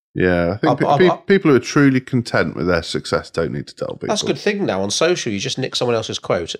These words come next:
Speaker 2: and put it on a, a nice branded, uh, social media design and, and say it, you said it yourself. Or in fact, you don't put yourself, you just put it in inverted commas so it looks like you've
Speaker 1: I've,
Speaker 2: come
Speaker 1: I've
Speaker 2: up
Speaker 1: come
Speaker 2: with it.
Speaker 1: under fire for this.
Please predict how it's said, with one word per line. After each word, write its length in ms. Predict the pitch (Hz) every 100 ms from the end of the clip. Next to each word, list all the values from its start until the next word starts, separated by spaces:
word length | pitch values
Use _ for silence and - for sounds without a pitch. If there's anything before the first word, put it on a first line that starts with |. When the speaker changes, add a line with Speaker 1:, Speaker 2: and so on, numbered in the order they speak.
| _
Speaker 2:
and 140 | 110 101 _
put 100 | 151
it 60 | 123
on 120 | 107
a, 160 | 104 104
a 80 | 107
nice 260 | 107 104
branded, 640 | - 107 104 101 98 98 -
uh, 320 | 95 92 - - _ _
social 380 | - - 98 101
media 260 | 101 95 90
design 440 | 87 85 73 85
and, 120 | 95 - _
and 140 | 107 101
say 220 | - 110
it, 60 | -
you 60 |
said 160 | 104 113
it 40 |
yourself. 360 | - - 135 - _ _
Or 80 | 170
in 60 | 143
fact, 260 | 180 - - _
you 100 | 131
don't 200 | 131 160
put 140 | 147 117
yourself, 380 | 104 - 101 -
you 60 |
just 120 | 123
put 140 | - 160
it 60 |
in 80 | -
inverted 420 | 120 120 123 113
commas 300 | - 135 98
so 80 | -
it 80 | 117
looks 360 | 117 156 - -
like 260 | 95 95
you've 80 | -
Speaker 1:
I've, 100 | 160
Speaker 2:
come 120 | 113
Speaker 1:
I've 60 | 127
Speaker 2:
up 60 | -
Speaker 1:
come 160 | 160
Speaker 2:
with 120 | 139 107
it. 60 |
Speaker 1:
under 40 | 92
fire 260 | - 110
for 140 | 92 80
this. 320 | 78 - -